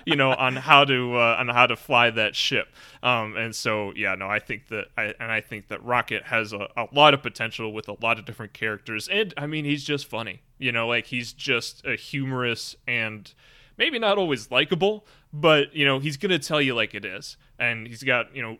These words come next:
strong opinions. And, yeah, no, I, I love Rocket. And I'm gonna roll straight into my number eight, which is Bumblebee.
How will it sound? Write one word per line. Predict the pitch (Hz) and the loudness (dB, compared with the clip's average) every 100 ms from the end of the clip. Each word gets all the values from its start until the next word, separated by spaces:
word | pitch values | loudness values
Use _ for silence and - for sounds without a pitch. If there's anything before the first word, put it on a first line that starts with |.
| - | -12
strong | - 160 151 | -2 2 2
opinions. | 139 - 123 120 113 107 | 0 -6 -6 -6 -10 -12
And, | 101 98 - | -14 -14 -10
yeah, | 98 92 | -8 -8
no, | 101 | -6
I, | 110 110 | -4 0
I | 117 | 0
love | 117 131 135 127 | 2 2 2 2
Rocket. | 117 - 113 - _ _ _ _ - | 0 0 -8 -10 _ _ _ _ -4
And | 120 113 107 139 | -2 -2 -4 -4
I'm | 151 | -2
gonna | 196 | -2
roll | 151 151 147 | 0 -2 -2
straight | - 135 147 | -4 -2 -2
into | 147 127 | -4 -4
my | 123 | -2
number | 131 127 117 | -2 -4 -2
eight, | 131 135 | 0 0
which | 117 127 | -2 -2
is | 139 135 | -2 0
Bumblebee. | 127 151 104 - - | 0 0 -6 -10 -14